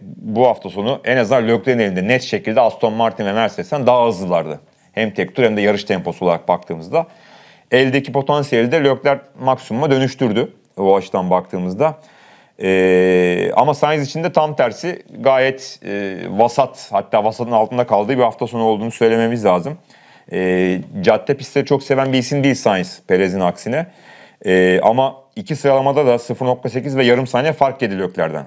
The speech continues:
Bu ciddi bir fark. Yani daha da yakın olması lazım bir şekilde. Evet hani dördüncü sıralarda gezindi ama fark bu kadar olduğunda oyunun içerisine katılamıyorsunuz zaten. Ne podyum mücadelesi ne de Ferrari'de bir taktik yapmak için,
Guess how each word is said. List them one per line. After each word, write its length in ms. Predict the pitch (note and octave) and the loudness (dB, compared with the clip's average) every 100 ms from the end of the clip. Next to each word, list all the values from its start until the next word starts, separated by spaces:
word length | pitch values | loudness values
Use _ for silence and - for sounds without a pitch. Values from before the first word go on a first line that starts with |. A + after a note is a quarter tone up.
| - | -10
Bu 140 | F#2 | -10
ciddi 300 | F2+ - A#2 | -10 -4 -2
bir 80 | G2+ | 0
fark. 340 | - - - _ _ _ _ - - | -2 -2 -4 _ _ _ _ -18 -10
Yani 220 | D#2 D#2 | -8 -2
daha 200 | F#2+ A2 | 0 4
da 60 | |
yakın 200 | G#2 G2 | 2 0
olması 340 | G2 F#2+ G2 G#2 | -2 -2 0 0
lazım 260 | F2 E2+ | 0 -2
bir 40 | D2+ | -10
şekilde. 420 | - - D#2+ D2 | -10 -10 -8 -2
Evet 260 | F#2+ G#2 G2+ | 0 0 0
hani 260 | F#2+ F#2+ - - G2+ | -2 -4 -8 -6 2
dördüncü 340 | G#2 G2+ A2 | 2 2 -2
sıralarda 400 | - G#2 G#2 G#2 | 2 4 4 2
gezindi 440 | G2 G#2 G#2+ A#2+ | -2 -4 -2 2
ama 280 | G3 C#3 F#2+ - - _ | 4 4 0 -8 -20 _
fark 280 | - A#2+ - | 0 0 0
bu 80 | B2+ | -2
kadar 240 | C3 C3 C3+ - - | 2 2 0 -4 0
olduğunda 800 | A2+ A#2+ A#2 C3 C#3 F3 F#3+ G#2 | 2 2 0 0 0 2 2 0
oyunun 300 | A#2 A2+ B2+ | 2 2 2
içerisine 360 | C3+ C#3+ C3 D#3+ | -2 -4 -4 -6
katılamıyorsunuz 680 | C#3 C3 E3+ C3+ F#2 F2 D2 | -6 -2 0 0 -4 -8 -8
zaten. 340 | D2 D2 D#2 | -8 -10 -6
Ne 80 | A2+ | -6
podyum 340 | A#2 G#2+ A2 | 0 0 0
mücadelesi 460 | G2+ F#2 D#2+ F2+ A2+ | -4 -2 -4 -4 -2
ne 100 | G#2 | 0
de 60 | A2 | 2
Ferrari'de 500 | A2 G2+ G#2 F#2+ G#2 | 2 2 2 0 -4
bir 100 | - | -2
taktik 480 | G#2 - G#2 - | -4 -4 -16 -12
yapmak 360 | G#2 F#2 G2+ F2+ | -4 -4 -4 -8
için, 240 | - B2+ | -8 -14